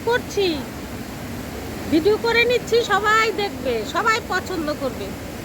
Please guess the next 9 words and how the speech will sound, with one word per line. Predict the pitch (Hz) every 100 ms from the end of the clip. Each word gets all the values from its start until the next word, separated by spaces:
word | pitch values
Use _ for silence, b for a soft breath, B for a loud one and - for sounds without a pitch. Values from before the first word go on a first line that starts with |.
| -
হ্যাঁ, | 240 254 226 202
ঠিক | 277 262
আছে। | 240 - 185 - - - - - - 220
মায়ের | 247 294 349 370 349
মন্দির | 330 349 349 349 359 415 480 - - - - - - - - - - - - - - - - - -
আর | 247 277 302 -
এই | - 302 370 359
যে | 311 349 262
জলরাশি, | 254 311 339 339 - - 269 311 - 247 226